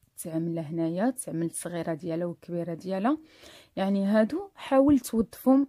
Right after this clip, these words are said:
في ها-، بهاد الطريقه هادي. حتى انا ما كنعرفش مره نرشم، آه، فقط كن-،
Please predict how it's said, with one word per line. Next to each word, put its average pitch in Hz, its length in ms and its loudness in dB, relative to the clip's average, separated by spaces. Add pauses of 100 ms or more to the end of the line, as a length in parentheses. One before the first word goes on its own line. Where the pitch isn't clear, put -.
(160)
في 185 300 -10
ها-، 190 260 0
بهاد 185 340 -4
الطريقه 190 500 -4
هادي. 170 440 -4 (280)
حتى - 280 -6
انا 196 280 -2
ما 185 140 -4
كنعرفش 170 540 -8
مره 190 360 -4
نرشم، 175 600 -2 (640)
آه، 214 340 2
فقط - 400 -2
كن-، 185 760 -2